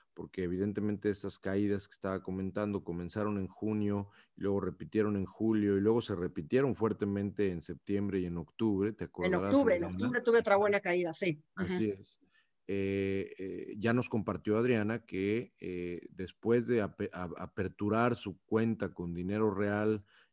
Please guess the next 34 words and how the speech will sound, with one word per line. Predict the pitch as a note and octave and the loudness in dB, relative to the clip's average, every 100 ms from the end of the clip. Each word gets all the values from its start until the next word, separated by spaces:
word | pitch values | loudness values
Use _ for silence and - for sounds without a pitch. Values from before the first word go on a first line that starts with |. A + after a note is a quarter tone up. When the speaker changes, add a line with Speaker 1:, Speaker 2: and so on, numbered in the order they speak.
| - | -12
Speaker 1:
después | E2 - G2+ G#2 | -12 -4 -4 -2
evidentemente | G2 F#2 G2+ F#2+ G2 G2 - | -2 -2 -4 -4 -4 -4 -4
de | F#2 E2+ | -6 -4
haber | F2+ F#2+ F2 _ _ _ | -4 -4 -8 _ _ _
simulado | - A2 G#2+ G#2 A2 A#2 A2+ | -6 -2 0 2 4 4 2
durante | F#2+ F#2+ F2+ - | 0 -2 -4 -6
varios | F#2 G#2 G#2+ F#2+ | -4 0 0 0
meses, | A2+ A2+ - F2+ - - _ - _ - | -2 -2 -4 -10 -14 -20 _ -20 _ -6
ella | G#2+ A2+ | 0 0
estuvo, | G#2+ - A#2+ A2 G#2+ A#2 - _ | 0 0 0 4 6 4 2 _
eh, | F#2 F#2+ F#2+ F#2 - | -6 -4 -4 -4 -6
primero | F#2 G#2+ A2 | -4 0 2
un | G#2+ G#2+ G#2 | 4 2 0
cinco | - A#2 A2 G2+ | 0 0 2 0
por | G2+ - | -2 -2
ciento | A2 G#2+ G#2 | -2 0 -2
por | F#2+ F#2+ | -2 0
debajo | G#2+ B2+ B2 C3+ C#3 D3 | 2 2 2 4 2 2
y | G#2+ | -2
lo | G#2 | 0
máximo | G#2+ B2+ D#3+ - - C#3+ A#2+ - | 2 4 4 2 0 2 2 0
que | A2+ | 0
ha | |
estado | A2+ - G#2+ A2 A2 - | 0 -2 -2 2 0 0
por | F#2+ | -4
debajo | F#2 G2 G2+ F#2+ | -2 -4 -4 -6
de | F2+ | -6
su | - - | -8 -10
cuenta | G2 G2 F#2+ G2 | -6 -4 -4 -4
o | F#2 | -4
de | E2+ | -6
su | - F2+ | -10 -8
inversión | E2+ E2+ - G2+ | -6 -8 -6 -4
inicial, | G2 F2 - G#2+ A2 B2 | -4 -4 -4 -2 -2 -4